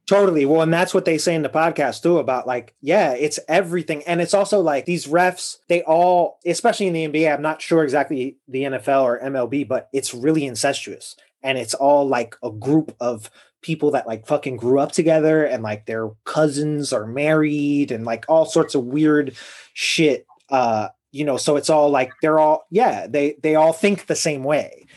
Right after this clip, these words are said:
And, and they all know that, yeah, you can do little things like that. Like, yeah, give this team an opportunity to game plan. Yeah, there's, like I said before, things that you can't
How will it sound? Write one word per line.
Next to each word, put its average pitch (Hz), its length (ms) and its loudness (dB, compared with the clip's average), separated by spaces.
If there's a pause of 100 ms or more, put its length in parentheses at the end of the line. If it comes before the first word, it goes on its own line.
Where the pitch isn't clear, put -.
(120)
And, 143 300 -2
and 143 200 -4
they 147 120 2
all 147 180 4
know 147 460 2
that, 123 320 -4 (260)
yeah, 160 140 2
you 123 160 -4
can 143 120 2
do 147 160 2
little 143 240 2
things 135 220 -4
like 120 160 -4
that. 135 220 0
Like, 110 200 -6
yeah, 131 180 0
give 123 260 -2
this 139 200 -2
team 139 280 -6
an 120 80 -8
opportunity 117 720 -6 (400)
to 110 500 -4
game 127 240 -2
plan. 123 200 -6
Yeah, 151 280 2
there's, 127 360 0
like 143 180 0
I 143 60 6
said 117 440 0
before, 113 420 0 (340)
things 175 180 2
that 160 180 0
you 151 120 -2
can't 156 340 -2